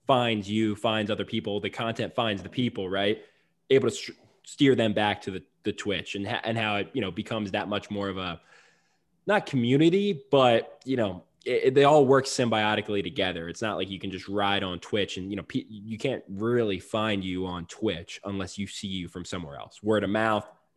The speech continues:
social media, and then TikTok being that natural driver of getting in front of eyeballs that ha-,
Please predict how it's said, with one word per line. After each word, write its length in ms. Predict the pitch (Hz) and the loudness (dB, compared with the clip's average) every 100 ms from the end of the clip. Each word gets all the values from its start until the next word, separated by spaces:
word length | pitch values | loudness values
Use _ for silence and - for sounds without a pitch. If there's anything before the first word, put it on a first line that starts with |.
| _ - | _ -10
social 320 | - 107 101 | 0 0 0
media, 520 | 104 104 104 98 90 - | -2 0 0 -2 -6 -10
and 120 | 98 | -8
then 100 | 95 | -8
TikTok 500 | - 139 123 104 90 | -6 -6 -4 -4 -4
being 140 | 104 101 | -4 -4
that 100 | 95 | -4
natural 300 | 98 98 87 | -6 -6 -8
driver 460 | 95 95 104 92 | -6 -2 -2 -4
of 140 | 87 85 - - | -8 -10 -18 -6
getting 280 | 110 113 117 | -4 -2 -4
in 60 | |
front 160 | 107 113 | -4 -6
of 80 | 92 | -6
eyeballs 460 | 92 107 127 139 135 | -6 -4 -2 -2 -2
that 180 | 107 | -6
ha-, 80 | - | -8